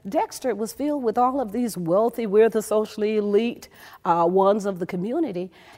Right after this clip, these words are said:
And Vernon Johns arrives, and he's watching all of this segregation happening in this city, and they're not necessarily rocking the segregation boat to make a, a difference.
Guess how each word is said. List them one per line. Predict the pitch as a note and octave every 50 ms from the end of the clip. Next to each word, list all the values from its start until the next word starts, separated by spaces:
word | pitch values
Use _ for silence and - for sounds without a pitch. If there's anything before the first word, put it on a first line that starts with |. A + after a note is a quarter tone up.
| -
And | - G3+ G3 F#3+ E3+
Vernon | G3+ G#3+ A#3 A#3 G#3+ F#3+ F#3
Johns | D#3 A3 C4+ D#4+ F4 D#4 C4+ A#3 - - - _ _ -
arrives, | F3+ F3+ F3+ F#3+ F3+ D#3+ D3+ C#3+ D#3 D#3+ D#3+ F3+ - - - - - - - _ -
and | A#3+ C4 B3+
he's | C#4+ F#4 G4 F#4 - C#4
watching | C#4 C4+ C4+ C#4+ - - C4 B3
all | B3+ C4 C#4 C#4+ C#4+ C4+
of | A#3 G#3
this | G3 C#4+ C#4 -
segregation | - - D4 D4+ C4 A#3+ C4+ C4 - C#4+ C#4+ C4+ - - B3 B3+
happening | C4+ C4+ C#4 C4+ - C4+ C4 A3+
in | B3 A3 G#3+
this | G3 G#3 -
city, | - - - C4 C4 C4+ C4+ C#4 - - - - - - _ -
and | F#3+ F#3 E3+ E3+ E3
they're | F#3+ A3 B3+ B3+ A#3+
not | G#3 A#3 A#3+ - -
necessarily | A3+ A#3 A#3+ - G#3+ G#3 - - C4 C4+ B3+ B3 A3 G3 F#3 F3
rocking | E3 E3+ F#3+ G#3 A3 A#3 A#3+ - A#3 A3+ A3
the | F#3+ F#3
segregation | - - B3 C4 A#3 A#3 A3+ G#3+ G#3 A3+ A3+ A3+ - - G3+ E3+ E3
boat | D3 G3 A3 G#3 G#3+
to | - A3+ G3+
make | G3 G#3 A3 A3 -
a, | G3+ E3+ D#3+ D3+ D3 - -
a | F3+ -
difference. | E3 C#3+ - A3 A3 - A#3 B3+ C4 D4 - - -